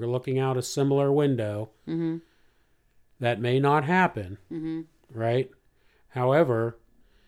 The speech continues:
Speaker 1: it doesn't lead to hate.
Speaker 2: Animosity.
Speaker 1: Right. And, and that that person understands, "Okay, I get why you need to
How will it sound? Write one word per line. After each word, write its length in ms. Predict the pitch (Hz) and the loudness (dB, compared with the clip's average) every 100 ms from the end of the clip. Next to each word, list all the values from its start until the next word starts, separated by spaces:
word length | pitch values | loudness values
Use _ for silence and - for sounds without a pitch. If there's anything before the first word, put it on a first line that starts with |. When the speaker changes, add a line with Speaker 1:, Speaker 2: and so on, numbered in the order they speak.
| _ _ | _ _
Speaker 1:
it 160 | - 127 | -8 -4
doesn't 400 | 120 113 123 107 | -2 0 -2 0
lead 320 | 120 117 113 | 0 0 -2
to 380 | - 113 107 101 - _ _ _ _ | -2 -2 0 -4 -8 _ _ _ _
hate. 480 | - 120 113 120 - - - _ _ _ | -6 -4 -4 -8 -18 -20 -20 _ _ _
Speaker 2:
Animosity. 840 | 165 143 131 123 123 - 131 151 - | -8 -6 -6 -8 -10 -12 -12 -12 -6
Speaker 1:
Right. 360 | 127 110 90 - | -2 -2 -6 -8
And, 200 | 123 117 | -4 -4
and 240 | 113 120 120 | -2 -2 0
that 140 | 117 | 0
that 240 | 131 135 | 2 2
person 280 | 147 135 135 | 0 0 0
understands, 340 | 123 117 - - - _ _ _ _ _ _ - | 0 -2 -6 -14 -20 _ _ _ _ _ _ -8
"Okay, 280 | 120 117 139 | -6 -2 -4
I 240 | 113 120 | -2 -2
get 340 | 120 127 123 - | -2 0 0 0
why 280 | 117 117 113 | -4 -4 -4
you 260 | 110 113 | -2 -2
need 500 | 110 110 110 107 104 | -2 -2 -2 -4 -8
to 360 | - 113 101 98 | -10 -8 -8 -10